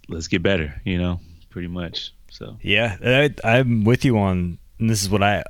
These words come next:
Speaker 2: I need to do better personally, but right now, not about me, but the, the scheduling the day out,
Speaker 1: Mm-hmm.
Speaker 2: especially when you have, like,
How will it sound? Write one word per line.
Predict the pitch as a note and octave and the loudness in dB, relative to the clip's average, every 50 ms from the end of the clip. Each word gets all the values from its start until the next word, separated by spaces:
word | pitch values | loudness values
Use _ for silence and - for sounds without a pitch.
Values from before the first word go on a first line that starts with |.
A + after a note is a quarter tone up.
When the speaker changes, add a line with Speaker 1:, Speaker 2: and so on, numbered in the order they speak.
| - - | -4 0
Speaker 2:
I | A2 A#2+ | 2 2
need | B2 A#2 G#2+ G2 | 4 2 2 2
to | G#2 G2+ | 0 0
do | F2+ | 0
better | - F#2+ F#2+ F2+ E2 | 0 0 0 0 -2
personally, | - - G#2+ F#2+ - - F#2 F2+ F2 | 0 0 0 0 0 -2 -2 -2 -2
but | F2 E2+ F2 E2+ E2 - - | -2 -2 -2 -2 -4 -6 -6
right | - G#2 G#2 G#2 | -4 -2 0 0
now, | G#2 F#2+ F2+ C2+ | 0 0 -2 -2
not | F2+ A#2 B2+ B2+ | 0 2 4 4
about | B2 A#2 A#2 G#2 G#2 | 4 4 4 4 4
me, | A2+ A#2 A2 G2+ F#2+ | 4 2 2 2 2
but | F2 F2 G#2+ F#2+ - | 0 0 -2 -2 0
the, | - G2 - - - - | -2 -4 -4 -6 -6 -2
the | G2+ G2 F#2+ F2+ F2 E2+ E2 - | 0 0 2 2 0 0 -2 -4
scheduling | - - - - - B2 A#2+ A#2 A#2+ A#2+ A2+ G#2+ G2+ F#2 F2 | -4 -4 -2 2 2 2 2 4 2 2 2 2 2 2 0
the | F2 | -2
day | E2+ E2 G#2 G2 G2 F#2 F2+ | 0 2 2 4 4 4 4
out, | E2 D#2+ D#2 D2+ - - - - - - - - - - - - - | 2 0 0 -2 -6 -8 -12 -18 -20 -20 -20 -20 -20 -20 -12 -6 -2
Speaker 1:
Mm-hmm. | A2+ G2+ G2 G#2 G2+ | -2 -2 0 0 -2
Speaker 2:
especially | A2 G2+ - - B2 A2+ - D3+ D#3 D3+ | -2 0 0 2 0 2 2 0 0 0
when | A#2+ A2+ A2 A2 | 2 2 2 2
you | G#2 G#2 G2+ | 2 0 0
have, | E2+ G2+ G2+ G2 F2+ | 0 0 0 0 0
like, | G2+ F#2 E2 E2 D#2+ - - - | -2 -2 -2 -4 -6 -10 -14 -18